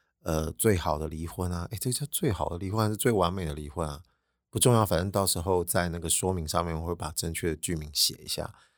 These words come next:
但我也不大会提内容了，反正大家可以去搜板垣裕二的时候，应该就知道他有哪些很不错的作品，几乎都会是在我跟朋友闲聊的时候推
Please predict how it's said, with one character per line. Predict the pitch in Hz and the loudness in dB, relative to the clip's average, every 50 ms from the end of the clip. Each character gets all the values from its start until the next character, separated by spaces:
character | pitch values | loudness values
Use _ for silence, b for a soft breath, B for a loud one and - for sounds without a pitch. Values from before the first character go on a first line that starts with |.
| b b | b b
但 | b 135 127 113 | b 4 6 6
我 | 107 101 | 6 4
也 | 85 | 2
不 | - 95 | 2 2
大 | 104 101 104 95 | 2 2 2 2
会 | - 101 92 | 0 -2 -2
提 | - - - 78 76 80 80 82 95 | -2 -6 -8 -8 -8 -8 -10 -8 -4
内 | 98 104 90 | 0 0 0
容 | 73 - - | 0 -2 -6
了， | - - - | -12 -14 -10
反 | - 78 | -6 -4
正 | 85 95 95 | -2 -2 0
大 | 104 104 104 | 2 2 2
家 | 104 | 2
可 | 101 - 101 | 0 0 -2
以 | 87 | 0
去 | 80 - 90 | 0 0 0
搜 | - - 90 85 85 85 b b b b b b b b | 0 2 2 2 2 0 b b b b b b b b
板 | - 90 82 | 0 2 2
垣 | 80 82 90 | 2 2 2
裕 | 98 107 | 4 4
二 | 104 98 95 | 6 6 4
的 | 92 | 4
时 | 90 - | 2 2
候， | 101 95 | 2 0
应 | 90 90 | -2 -2
该 | 92 | -4
就 | 90 87 | -4 -2
知 | 87 95 | 0 2
道 | 87 82 | 2 2
他 | 82 95 | 0 -2
有 | 87 85 | -2 -2
哪 | 82 76 73 | -4 -4 -4
些 | - - 85 80 82 | -2 -2 -2 -2 -2
很 | 82 - 82 73 | -2 -4 -4 -4
不 | 69 76 76 | -4 -8 -6
错 | - - 92 80 | 0 2 2 2
的 | 76 - | 2 0
作 | - 85 76 | -4 -6 -6
品， | 76 - - 127 123 - _ _ _ _ _ _ _ | -6 -8 -14 -14 -16 -16 _ _ _ _ _ _ _
几 | - - 202 196 | 4 6 6 6
乎 | 165 - 202 208 208 | 8 6 4 4 4
都 | 170 180 170 165 160 160 156 | 4 4 6 6 6 4 2
会 | - - 151 147 131 113 104 98 98 110 123 - | 2 2 4 4 6 4 4 0 -4 -8 -12 -8
是 | - - - 131 | -4 0 2 4
在 | 117 131 120 | 6 6 6
我 | 104 85 76 78 | 6 4 2 0
跟 | - - 107 110 | 0 0 0 0
朋 | - 110 | 2 2
友 | 98 82 78 | 2 2 4
闲 | - - - - 78 82 | 4 4 4 4 2 0
聊 | 92 90 85 85 | 2 2 4 4
的 | 85 82 | 2 2
时 | - | 0
候 | 85 90 92 | 0 0 0
推 | 87 - - 92 90 85 85 82 | -2 -4 -2 0 0 0 0 -4